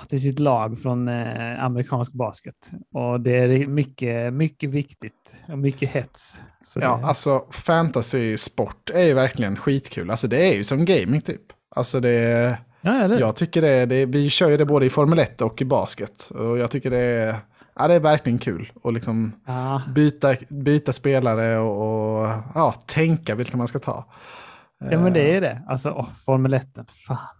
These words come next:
Speaker 1: Hur kan jag inte leda där? Det är så sjukt. Jag
Speaker 2: Det är
Speaker 1: kan
Speaker 2: sjukt.
Speaker 1: tänka
Speaker 2: Ja, det är så, ja.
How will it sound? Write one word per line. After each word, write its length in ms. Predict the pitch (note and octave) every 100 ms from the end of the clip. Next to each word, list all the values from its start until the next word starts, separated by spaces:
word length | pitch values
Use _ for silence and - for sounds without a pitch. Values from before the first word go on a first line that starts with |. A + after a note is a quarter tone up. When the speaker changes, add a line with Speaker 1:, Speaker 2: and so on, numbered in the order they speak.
| _ - D3+
Speaker 1:
Hur 80 |
kan 160 | F3+ G3+
jag 160 | G3+ G3
inte 220 | G3 F#3
leda 340 | F#3+ G3+ F#3
där? 180 | F#3+ A2+
Det 60 | A2+
är 60 | C#3
så 260 | - F3
sjukt. 540 | - F3+ - _ _ _
Jag 100 | C#3
Speaker 2:
Det 60 | D3
är 20 |
Speaker 1:
kan 20 |
Speaker 2:
sjukt. 100 | C#3
Speaker 1:
tänka 140 | F#3
Speaker 2:
Ja, 360 | F#3+ D#3 C#3 A2+
det 80 | C3
är 60 | C3+
så, 140 | C3+ -
ja. 280 | A2 A2